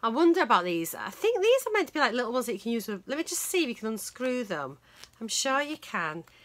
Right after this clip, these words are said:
Yes, did you know that they also have little pots of colour on the end? So, um, you could always dip your finger in that as well and just use it as a little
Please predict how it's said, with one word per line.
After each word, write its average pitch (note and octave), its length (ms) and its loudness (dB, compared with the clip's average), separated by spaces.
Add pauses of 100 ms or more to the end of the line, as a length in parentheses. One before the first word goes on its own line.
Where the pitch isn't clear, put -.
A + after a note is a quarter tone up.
(260)
Yes, D4+ 520 0 (140)
did B3+ 200 -6
you C#4 100 -4
know D4 300 4
that F#3 160 -2
they G3 120 0
also G#3 240 -4
have G#3 80 -8
little G3+ 180 -4
pots - 340 -2
of G#3 100 -18
colour C4 300 -4
on F#3 160 -2
the F#3 100 0
end? E3 420 -2 (600)
So, G#3 300 -2
um, G3+ 200 2
you G#3 80 -4
could - 140 -4
always C#4+ 220 2
dip - 220 -8
your G3+ 80 -10
finger A#3+ 320 -2
in C4 120 0
that G#3 180 0
as F#3 120 -8
well G#3+ 180 -2
and G#3+ 80 -6
just G3 200 -8
use G#3 280 -4
it F#3+ 120 -4
as F3 160 -8
a F3 80 -4
little E3+ 300 -8